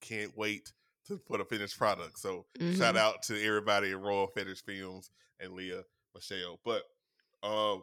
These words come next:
Speaker 1: Leah, a real one. Like, the toe point thing, it's like the little small subtleties that I
Speaker 2: Mm-hmm.
Speaker 1: like to pay attention to that, that really do something for me. So, you know, look,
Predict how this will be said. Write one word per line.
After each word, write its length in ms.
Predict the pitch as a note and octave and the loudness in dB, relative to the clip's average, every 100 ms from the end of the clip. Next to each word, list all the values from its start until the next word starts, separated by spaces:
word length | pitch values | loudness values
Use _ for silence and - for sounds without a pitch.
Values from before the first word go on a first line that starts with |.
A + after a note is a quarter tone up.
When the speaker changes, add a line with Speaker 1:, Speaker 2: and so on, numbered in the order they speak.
| - | -4
Speaker 1:
Leah, 220 | B2+ D3 | 0 2
a 20 | A#2+ | 4
real 220 | C3+ A2 | 4 4
one. 120 | E2+ - _ _ - | 0 -12 _ _ -4
Like, 140 | G2 | -4
the 140 | - F#2+ | -4 -8
toe 320 | - B2 C#3+ | -10 -8 -8
point 320 | C#3+ D3+ C#3+ | -6 -6 -4
thing, 160 | C#3+ C#3+ C#3+ - - | -4 -4 -6 -16 -14
it's 100 | - | -10
like 100 | C#3 | -10
the 60 | A2+ | -8
little 220 | A2 A2 | -10 -8
small 420 | - A2 A2 A2 | -6 -2 -2 -2
subtleties 840 | - - G#2 G2+ - - - - - - | -6 -6 -6 -8 -16 -18 -20 -20 -20 -2
that 60 | A3 | 2
I 40 | G#3+ G#3+ G3+ G#3+ | 4 4 4 6
Speaker 2:
Mm-hmm. 60 | G3 | 4
Speaker 1:
like 160 | F#3+ | 0
to 40 | - | -8
pay 120 | G2 | -10
attention 320 | F#2+ F#2 - - | -10 -12 -14 -14
to 180 | F#2 - | -14 -14
that, 160 | F#2+ - _ - | -14 -14 _ -12
that 140 | F#2 - F2+ | -12 -10 -12
really 360 | G2+ G#2 G2 F#2+ | -8 -8 -8 -10
do 140 | G2 | -12
something 340 | - F#2+ - F#2+ | -10 -12 -14 -18
for 100 | - | -18
me. 220 | F2 D#2 | -16 -16
So, 360 | - F#2 F2 E2+ _ _ _ _ _ _ _ _ _ _ _ _ - | -14 -12 -12 -12 _ _ _ _ _ _ _ _ _ _ _ _ -16
you 100 | F#2+ | -12
know, 240 | A#2 D3 _ _ - | -12 -12 _ _ -2
look, 240 | G#3+ - | -2 -2